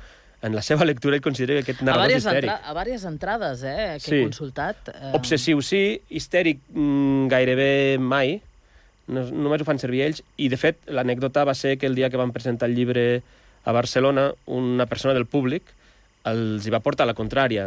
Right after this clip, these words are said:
Speaker 1: Els editors estaven allà, van fer la, la presentació inicial,
Speaker 2: Mhm.
Speaker 1: i al cap de... quan vam començar a parlar, més que presentar el llibre, sinó parlar amb el públic,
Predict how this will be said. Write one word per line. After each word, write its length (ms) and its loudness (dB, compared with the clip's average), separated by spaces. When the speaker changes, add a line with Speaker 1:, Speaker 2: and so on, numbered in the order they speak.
Speaker 1:
Els 120 -6
editors 280 -2
estaven 240 -2
allà, 260 2
van 140 0
fer 100 -4
la, 240 -2
la 80 -4
presentació 500 -6
inicial, 520 0
Speaker 2:
Mhm. 360 -6
Speaker 1:
i 280 4
al 120 2
cap 160 0
de... 440 2
quan 220 -4
vam 140 2
començar 260 2
a 60 0
parlar, 400 0
més 160 -4
que 240 -2
presentar 420 -4
el 60 0
llibre, 160 -4
sinó 180 -6
parlar 300 -4
amb 60 0
el 60 -4
públic, 360 2